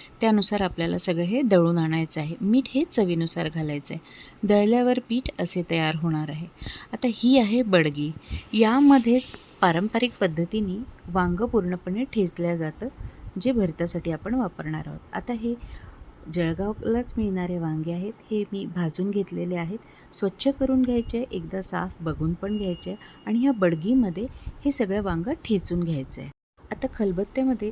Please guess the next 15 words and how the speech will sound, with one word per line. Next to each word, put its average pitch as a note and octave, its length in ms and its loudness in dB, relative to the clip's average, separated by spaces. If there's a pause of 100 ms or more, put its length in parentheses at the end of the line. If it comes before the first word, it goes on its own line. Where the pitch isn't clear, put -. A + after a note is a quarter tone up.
लसूण G3 380 2
आणि A3+ 280 2 (220)
हिरवी G3+ 240 2
मिरचीसुद्धा A3+ 600 2
ठेचून F#3+ 440 0
घ्यायची D#3+ 320 -2
आहे. - 160 -8
मिक्सरला C4 460 0
फिरवायचं A#3 460 -2
असेल C4+ 320 -6
तर F#4 80 -6
पल्स F#3 420 -2
मोडवर D#3+ 340 -4
फिरवायचं D3+ 560 -8
आहे. - 260 -10